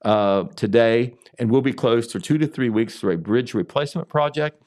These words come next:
The closing site is just south of Ed Davis Road. That's County Road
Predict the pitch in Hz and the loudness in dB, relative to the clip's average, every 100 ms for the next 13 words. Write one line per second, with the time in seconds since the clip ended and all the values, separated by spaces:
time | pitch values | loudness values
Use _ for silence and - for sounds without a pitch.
0 | _ _ 101 - 135 139 143 120 131 113 | _ _ -6 0 0 0 -4 -2 -2 -2
1 | 101 107 131 160 135 107 104 95 - 117 | -2 -2 -2 -2 -2 -4 -4 -8 -2 -2
2 | 120 - 101 107 101 98 107 104 101 98 | -2 -6 -2 0 -2 -4 -2 0 0 -4
3 | _ - 104 - - - - 117 107 92 | _ -8 -8 -8 -16 -14 -10 -4 -2 -2